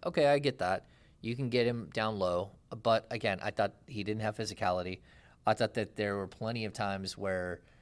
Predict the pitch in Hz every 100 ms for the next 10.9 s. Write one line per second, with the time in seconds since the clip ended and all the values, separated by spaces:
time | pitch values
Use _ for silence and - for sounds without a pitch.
0 | - - - 117 98 - - - 101 98
1 | - 120 127 85 92 - - - - 95
2 | 90 87 85 85 87 90 90 95 87 82
3 | 76 78 - - - - - 98 90 87
4 | 92 - 143 - - 131 117 92 95 101
5 | 98 - 104 87 80 80 107 - 151 151
6 | 147 151 156 151 151 160 - - - -
7 | - - 120 117 - 101 - 117 101 85
8 | 87 95 98 - 92 131 131 165 180 151
9 | 143 - - _ - 113 107 98 - 127
10 | 131 - 123 131 117 107 101 98